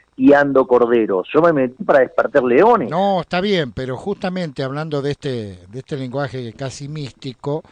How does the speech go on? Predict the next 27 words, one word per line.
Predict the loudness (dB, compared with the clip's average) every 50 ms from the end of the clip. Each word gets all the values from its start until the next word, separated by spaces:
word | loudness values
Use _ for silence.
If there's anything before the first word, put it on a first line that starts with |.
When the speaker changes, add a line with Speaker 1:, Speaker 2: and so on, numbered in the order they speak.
| _ _ _ _ _ _ -6
Speaker 2:
va | -6 -4
a | -4
necesitar | -4 -6 -8 -8 -10 -10 -10 -12 -12 -8 -6 -6 -4 -4
evangelizar | -4 -6 -8 -8 -10 -12 -12 -12 -12 -12 -10 -8 -6 -6 -6
a | -6
varios | -6 -4 -4 -4 -4 -6
de | -8
sus | -10 -12 -10
pares | -4 -2 -2 -2 -2 -4 -6
también | -10 -12 -10 -8 -8 -8 -8 -10
para | -10 -12 -12
que | -12 -12
lo | -12 -12
apoyen. | -14 -14 -14 -16 -16 -18 -20 -20 _ _ _ _ _ _ _ _ _ _ -20 _ _ _ _ _ _ _ _ _ _ _ _ _ _ _ _ _ _ _ _ 0
Speaker 1:
Bueno, | 2 2 2 2 0 -2 -4 -4 -6 -8 _ _ _ _ _ _ _ _ _ _ _ _ _ _ _ _ _ -8
digamos, | -2 2 4 4 4 4 2 0 -2
o | -2 -4
sea, | 0 2 2 4 4 2 2
que | 0 0
me | 0 2 2
demuestren | 2 2 2 2 2 2 0 0 0
que | 0
tienen | 0 2 2 2 2
mejores | 2 0 0 0 0 0 0 0
argumentos, | -2 0 0 -2 -2 -2 0 0 0 0 2
si | 0
pueden. | 0 2 4 4 6 4 4 0 -2 -6